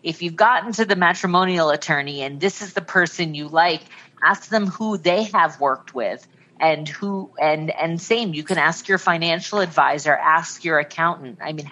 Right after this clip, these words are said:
having other professionals that you trust, that you have a relationship with, and knowing who they trust and who they work well with is going to really suit you. Because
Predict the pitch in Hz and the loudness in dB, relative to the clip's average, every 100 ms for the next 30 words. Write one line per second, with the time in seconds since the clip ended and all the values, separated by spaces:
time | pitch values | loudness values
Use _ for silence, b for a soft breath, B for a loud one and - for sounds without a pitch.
0 | - 170 170 202 185 185 B B B B | 2 2 4 0 0 -4 B B B B
1 | _ - 202 226 233 226 - 208 196 - | _ 2 4 4 2 -4 2 2 4 0
2 | 185 165 156 - 156 160 151 185 202 - | 0 2 2 0 -2 -2 -6 -6 -6 -6
3 | - 214 147 127 - - - 165 170 190 | 0 4 4 2 -4 -12 -10 -10 -6 -2
4 | 180 180 185 170 170 175 - 180 160 151 | 0 2 2 0 0 -2 -2 -8 -6 -6
5 | - 147 139 139 156 156 170 170 170 170 | -4 -4 -2 -4 -6 -2 0 0 -2 -6
6 | 185 170 165 165 196 - 180 139 156 - | -6 -6 0 2 2 2 4 4 2 -10
7 | B B B - 214 208 180 277 277 254 | B B B -2 0 0 0 0 0 0
8 | 208 202 202 190 196 240 254 170 117 127 | 0 -2 0 2 4 4 2 0 0 -4
9 | 147 - 175 - 180 202 214 180 190 165 | -8 -8 -8 0 2 2 0 -2 -4 -4
10 | 185 175 170 - - 202 180 - 156 185 | -6 -4 -6 -8 -10 -8 -8 -8 -4 0
11 | 233 175 - 151 - 175 165 | 2 0 -4 -8 0 2 0